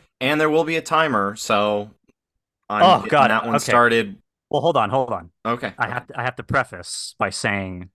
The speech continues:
Speaker 1: Oh, boy.
Speaker 2: uh, this is a topic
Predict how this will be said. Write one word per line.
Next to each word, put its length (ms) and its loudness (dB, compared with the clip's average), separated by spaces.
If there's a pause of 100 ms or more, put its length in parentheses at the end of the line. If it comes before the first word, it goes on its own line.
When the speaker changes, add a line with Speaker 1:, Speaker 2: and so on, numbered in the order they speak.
Speaker 1:
Oh, 120 -10
boy. 140 -8
Speaker 2:
uh, 500 -2 (1160)
this 260 -4
is 80 -8
a 60 -6
topic 680 0